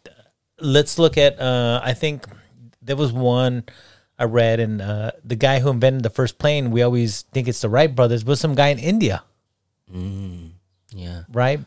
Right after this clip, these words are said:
Speaker 1: And then we, we go back to, like, they only tell you the history they wanna tell you.
Speaker 2: Yeah.
Speaker 1: Uh, like, Nic-,
Speaker 2: Leonardo da Vinci too.
Speaker 1: Yeah, or, like,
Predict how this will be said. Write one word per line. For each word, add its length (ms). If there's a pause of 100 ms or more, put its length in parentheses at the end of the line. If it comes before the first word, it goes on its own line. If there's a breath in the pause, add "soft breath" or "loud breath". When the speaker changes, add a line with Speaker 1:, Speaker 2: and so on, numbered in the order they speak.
Speaker 1:
And 120
then 100
we, 260
we 140
go 160
back 280
to, 100
like, 380
they 440
only 280
tell 200
you 100
the 100
history 360
they 100
wanna 280
tell 220
you. 220
Speaker 2:
Yeah. 400
Speaker 1:
Uh, 260
like, 300
Nic-, 220
Speaker 2:
Leonardo 300
da 120
Vinci 280
too. 340
Speaker 1:
Yeah, 260
or, 160
like, 200